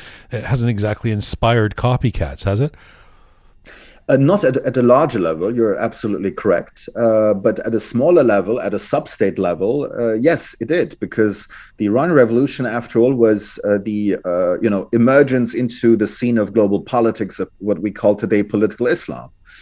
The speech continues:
Speaker 2: So, th-, you know, this idea is very much, you know, come to fruition and into realization, into implementation by the Islamic Revolution,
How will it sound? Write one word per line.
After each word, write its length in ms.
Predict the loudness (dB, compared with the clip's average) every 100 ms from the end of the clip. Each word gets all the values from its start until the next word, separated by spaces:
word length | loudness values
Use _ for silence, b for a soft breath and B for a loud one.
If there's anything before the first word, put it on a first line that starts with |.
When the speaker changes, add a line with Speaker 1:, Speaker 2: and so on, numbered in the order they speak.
| B B B
Speaker 2:
So, 380 | -4 4 4 4
th-, 140 | 0
you 80 | -2
know, 140 | 0
this 220 | 0 0 0
idea 340 | -2 2 2
is 100 | 4
very 220 | 4 4
much, 360 | 4 0 -4 -4
you 80 | -4
know, 180 | -4 -8 _ _ -20 _ -6
come 200 | -2 0
to 140 | -2
fruition 680 | 0 2 4 4 0 -2 -4 -4
and 140 | -6
into 280 | -4 -2 2
realization, 1000 | 6 6 6 2 0 -4 -6 -10 -12 -14 b b b b
into 280 | -4 -4 0
implementation 920 | 2 2 2 -2 -2 -4 -6 -4 -4 0
by 140 | 0
the 100 | 0
Islamic 320 | -4 -2 0
Revolution, 760 | 2 0 -2 -4 -4 -6 -6